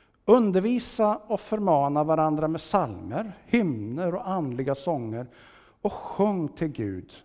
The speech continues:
med tacksamhet i era hjärtan. Och allt vad ni gör i ord eller handling, gör det i Herren Jesu namn och tacka Gud Fadern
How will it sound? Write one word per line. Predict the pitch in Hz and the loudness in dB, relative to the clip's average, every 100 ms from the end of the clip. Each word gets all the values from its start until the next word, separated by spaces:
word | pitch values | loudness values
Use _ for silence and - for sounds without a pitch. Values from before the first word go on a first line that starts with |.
| _ | _
med | 117 - | -10 -2
tacksamhet | 170 - - - 113 139 143 90 - _ _ _ - | -2 -2 -8 -10 -8 -6 -6 -8 -16 _ _ _ -10
i | 160 175 | -6 -4
era | 123 113 | -4 -2
hjärtan. | 147 - - 143 135 - _ _ _ _ _ _ _ _ _ _ | -2 -4 -8 -10 -10 -14 _ _ _ _ _ _ _ _ _ _
Och | - - - 269 | -20 -10 -4 4
allt | 190 233 220 | 8 8 6
vad | 226 | 2
ni | 233 | 6
gör | 208 202 208 | 8 8 8
i | 214 | 6
ord | 190 185 196 190 | 4 4 2 2
eller | 190 | 4
handling, | 185 196 135 147 165 - - | 4 2 2 -2 -4 -8 -10
gör | 123 143 208 208 | -2 0 0 0
det | 170 | -2
i | |
Herren | 165 190 156 156 | 0 0 0 0
Jesu | 165 139 156 | -2 -2 -4
namn | 135 147 143 | -4 -4 -4
och | 202 | -4
tacka | - 262 - - 302 | 2 2 2 -2 -2
Gud | 208 160 151 147 | 0 0 0 -2
Fadern | 185 120 110 120 120 | -2 0 -2 -4 -8